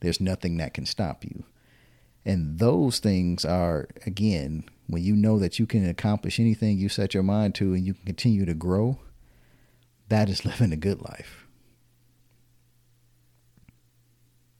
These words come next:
The next thing is, when you're living a good life, you don't worry about basic needs.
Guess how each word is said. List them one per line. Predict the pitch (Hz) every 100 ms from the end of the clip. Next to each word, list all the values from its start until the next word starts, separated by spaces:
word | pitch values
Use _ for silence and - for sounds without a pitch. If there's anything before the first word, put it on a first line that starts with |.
| _ _ _ _ _ _ _ _ _ _
The | 107
next | 120 127 -
thing | 107 98 95
is, | 90 87 87 - - _ _ _ _ _ _ _ _ _
when | 107 98
you're | 123
living | 139 127
a | 110
good | 120 131
life, | 143 143 - - - - -
you | 123
don't | 135 90
worry | 120 113
about | 92 92 78 82
basic | 98 90 - -
needs. | 90 87 64 57 -